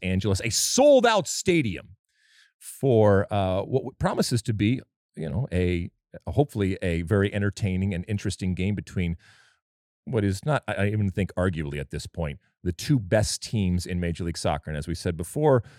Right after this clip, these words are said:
the two, uh, uh, number one seeds, if you will, finally facing off against each other after almost a twenty-year span where that has not happened. So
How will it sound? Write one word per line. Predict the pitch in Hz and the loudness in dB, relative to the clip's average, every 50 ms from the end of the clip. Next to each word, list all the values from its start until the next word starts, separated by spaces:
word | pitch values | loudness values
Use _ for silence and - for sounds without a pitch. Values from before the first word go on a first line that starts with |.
| - _ _ | -20 _ _
the | - 95 85 85 | -4 -4 -4 -4
two, | - - - - 147 131 123 117 110 - - - _ - | -8 -4 2 4 6 6 6 4 2 0 -6 -10 _ -8
uh, | 95 95 90 80 80 76 - - _ _ _ _ _ _ _ _ _ _ _ _ _ - | -6 -4 -4 -4 -4 -6 -8 -12 _ _ _ _ _ _ _ _ _ _ _ _ _ 0
uh, | 127 95 82 76 73 90 | 0 2 0 -2 -4 -2
number | 104 123 131 135 | -2 0 2 4
one | 131 131 120 113 | 4 4 4 2
seeds, | 113 - - - 220 220 208 196 165 127 - | 0 0 0 0 2 2 4 2 2 0 0
if | - 170 - - | -2 -4 -2 0
you | 170 156 | 0 2
will, | 147 190 233 247 226 220 208 - _ _ _ _ _ | 4 6 6 6 6 4 0 -4 _ _ _ _ _
finally | - 131 131 135 127 120 | -4 -4 -2 0 -2 -2
facing | - - 135 123 - - 123 113 | -2 -2 -2 -2 -2 -4 -4 -2
off | - 120 120 113 - | 0 0 0 0 0
against | 120 113 120 110 - - | 0 2 2 2 0 -2
each | 120 - 123 | -2 0 2
other | 110 110 107 | 2 2 4
after | - 104 98 - - 110 | 2 0 0 0 -2 -2
almost | - 143 156 151 - | 0 0 0 0 -2
a | - | -4
twenty-year | 87 - - 82 - 151 147 131 123 117 117 120 107 104 95 85 92 - | 2 4 4 4 4 4 2 2 2 2 2 4 4 4 2 0 -2 -8
span | - - - - - - 120 107 95 87 85 | -8 -6 -4 0 2 2 2 4 2 2 0
where | 85 85 | -2 -2
that | 80 85 80 78 | -2 -4 -4 -2
has | 90 82 78 - | -4 -4 -4 -4
not | 87 80 78 - | -4 -4 -4 -6
happened. | - - - 76 71 - - 50 - | -6 -6 -6 -6 -6 -8 -12 -14 -12
So | - - - 104 95 90 82 78 - | -12 -4 0 0 2 2 0 -4 -8